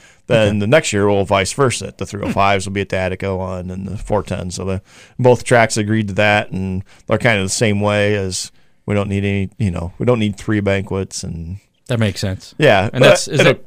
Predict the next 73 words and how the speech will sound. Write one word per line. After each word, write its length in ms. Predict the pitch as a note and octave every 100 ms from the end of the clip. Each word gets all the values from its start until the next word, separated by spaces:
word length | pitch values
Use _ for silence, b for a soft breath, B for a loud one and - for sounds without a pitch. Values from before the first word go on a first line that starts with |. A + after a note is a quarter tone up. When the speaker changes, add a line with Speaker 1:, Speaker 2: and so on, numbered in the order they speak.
| C3
Speaker 2:
that, 280 | D3+ C#3+ C#3+
that'll 200 | C#3 C3
be 120 | C3+
when, 340 | C3 C3 B2+
uh, 320 | A#2+ A#2 A2+ A2
the 100 | A2+
winner 240 | B2 A#2+
will 120 | A2
get 160 | G#2+ A2
his 140 | G#2+
ten 200 | - A2
thousand 540 | G#2+ A2+ A2 A#2 A2+ A2
for 40 |
Speaker 1:
Yes. 500 | C#3 A2+ A2+ A2 - -
Speaker 2:
and 140 | G#2+
everything 400 | A2 A2 G#2 A2 A2
else. 420 | G#2+ G#2 - - -
Speaker 1:
Yes. 340 | F#2+ E2+ F2+
Speaker 2:
That'd 100 | G#2+
be 60 | A#2+
a 80 | A2
lot 180 | A2 A2
of 40 |
money 220 | G#2+ G2 E2+
there. 220 | E2 - - _
Speaker 1:
Yes, 380 | G2 G2+ F2+ -
and 100 | C#3+
there 160 | D3 D3
will. 300 | F#3 A#2+ G#2+
Yeah, 300 | C3 C3+ G#2+
there's 240 | A#2 -
gonna 160 | B2 A2
be, 300 | A#2 A2+ B2+ -
yeah. 280 | - A#2 F2 -
Speaker 2:
And 100 | D#3+
there 80 | E3+
could 140 | F#3+
be 100 | F3+
possibly 380 | F3 E3+ C3+ D3+
more. 260 | D#3 F3
This 160 | C3+ F#3+
is 120 | F3
just 200 | C#3 D#3
where 120 | D#3 C#3+
you're 140 | C3+
at 180 | B2+ A2+
now. 340 | D#3 D3+ A2+
This 140 | A#2+ B2+
could 60 | D3
Speaker 1:
Yes. 120 | A#2
Speaker 2:
still 160 | E3 D3
continue 380 | C3+ B2 C#3 A#2+
to 80 |
build. 420 | G#2+ C3+ G#2+ E2+ -
Speaker 1:
Yeah, 180 | D3 C3
right 180 | C3 D3
now 160 | C#3+
between 260 | C#3 C3 B2
the 20 |
two 140 | C#3 B2+
series, 500 | - A#2+ B2 A#2+ A2+
uh, 160 | G#2 G2
cash 340 | A#2+ A#2 -
payout 480 | B2+ A#2 A2 G#2+ B2+
just 260 | B2+ B2 B2
in 120 | A2+
points 340 | A#2 A2+ A2+
is 140 | G2 -
thirty-eight 400 | A2 G#2 G#2 F#2+
thousand 340 | F#2+ F#2+ F#2+
five 200 | G2+ F#2+
hundred 200 | F2+ F2+
dollars. 580 | F2 F2 - - -